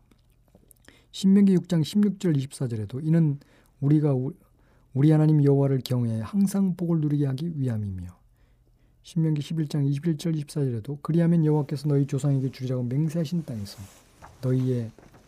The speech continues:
날, 날이, 너희 자녀의 날이 많아서 한, 하늘이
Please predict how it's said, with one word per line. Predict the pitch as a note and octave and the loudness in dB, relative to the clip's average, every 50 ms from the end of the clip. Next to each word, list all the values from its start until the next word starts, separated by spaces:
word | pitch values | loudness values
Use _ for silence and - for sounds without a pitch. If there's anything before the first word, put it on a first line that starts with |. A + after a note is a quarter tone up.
| - - - - _ _ _ _ _ _ - - _ _ _ _ - | -20 -20 -20 -20 _ _ _ _ _ _ -20 -20 _ _ _ _ -8
날, | A#2+ A#2 A2+ A2+ A2+ A2+ - _ | -6 -4 -4 -4 -6 -8 -10 _
날이, | - A#2+ A2+ A2 A2 G2+ G2 B2 F#3 | -6 -4 -4 -4 -4 -6 -8 -8 -4
너희 | C3 C3 D3 D#3 | 0 2 2 2
자녀의 | D3+ D3 C#3+ D#3+ E3 E3+ | 2 2 2 2 2 2
날이 | E3 D#3+ D#3+ D#3+ E3+ | 2 0 0 -2 -2
많아서 | D#3+ C#3 A#2+ A2+ G#2+ G2 - - C3 B2 | -2 -2 -4 -4 -6 -8 -10 -14 -18 -20
한, | - - F3+ A3+ C#4+ - | -14 -12 -10 -10 -10 -8
하늘이 | - E3 G3 G3+ F3+ F#3+ E3+ D3+ C#3 | -2 0 2 2 2 2 2 0 -2